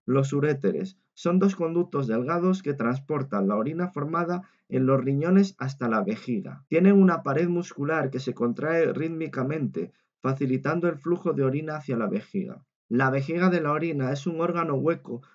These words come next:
donde se acumula la orina hasta que se expulsa del organismo. Un anillo muscular denominado esfínter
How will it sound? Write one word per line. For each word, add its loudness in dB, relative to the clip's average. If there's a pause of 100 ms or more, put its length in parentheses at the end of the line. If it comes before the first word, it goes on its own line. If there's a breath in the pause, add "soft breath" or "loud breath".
(120)
donde 2
se -4
acumula -2
la 2
orina -2 (200 loud breath)
hasta -4
que -8
se -4
expulsa 0 (240)
del 2
organismo. -2
Un -2
anillo 0
muscular -2
denominado 2
esfínter 2